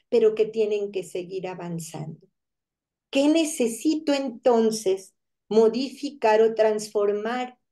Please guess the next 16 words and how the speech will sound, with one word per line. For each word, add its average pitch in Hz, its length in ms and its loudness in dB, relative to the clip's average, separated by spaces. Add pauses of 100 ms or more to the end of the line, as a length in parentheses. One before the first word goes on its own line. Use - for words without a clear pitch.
(160)
en 220 300 2
mis 285 220 -6
sesiones 240 920 2
cuando 190 440 0
yo 208 260 0
llevo 233 640 0 (540)
mi 247 400 -2
curso 262 680 -6 (360)
para 277 420 -4
que 247 120 -2
se 226 280 2
dé 240 360 -2 (200)
ese 214 360 2
diálogo 190 540 0
de 170 120 -4
saberes? 165 720 -8